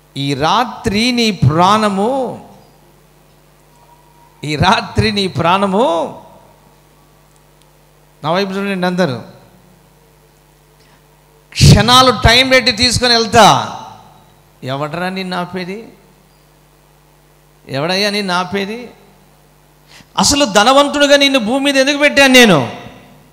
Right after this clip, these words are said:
నీ భోగక్షల కొరకా? నరహత్యలు చేయడానికా? లేక స్త్రీలతో సాంగత్యం చేసి నీ డబ్బుతో స్త్రీలను కొని పాపంలో మునిగి తేలడానికా?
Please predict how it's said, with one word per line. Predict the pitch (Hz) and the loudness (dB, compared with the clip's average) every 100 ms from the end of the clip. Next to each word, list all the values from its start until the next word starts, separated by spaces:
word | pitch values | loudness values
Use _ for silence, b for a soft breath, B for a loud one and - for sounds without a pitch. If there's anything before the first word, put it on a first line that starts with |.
| _ _ _ _ _ | _ _ _ _ _
నీ | 135 131 | -2 2
భోగక్షల | 156 214 240 - 190 165 | 2 2 0 -4 -6 -4
కొరకా? | 135 131 139 190 285 269 - - _ _ _ _ _ _ _ - | -4 -6 -6 -6 -6 -10 -18 -20 _ _ _ _ _ _ _ -6
నరహత్యలు | 147 226 254 220 262 | 2 4 4 2 -2
చేయడానికా? | 196 208 233 240 208 170 175 220 247 208 - - - _ _ _ _ _ _ _ _ _ _ b | 0 0 0 0 -2 -2 0 0 -4 -8 -14 -20 -20 _ _ _ _ _ _ _ _ _ _ b
లేక | 143 202 277 294 262 | 2 4 4 6 4
స్త్రీలతో | - 240 294 294 269 | 4 2 4 4 2
సాంగత్యం | 240 226 262 285 226 269 | 2 2 4 2 2 0
చేసి | 226 262 233 277 | -2 -2 -2 0
నీ | 262 | 2
డబ్బుతో | 247 262 247 262 | 2 2 2 2
స్త్రీలను | - 262 285 277 | 2 2 2 2
కొని | 226 254 247 | 2 4 4
పాపంలో | 190 240 262 269 262 | 4 4 4 2 2
మునిగి | 233 254 285 | 2 4 2
తేలడానికా? | 233 247 247 233 220 180 214 233 240 | 4 2 4 4 2 2 4 4 2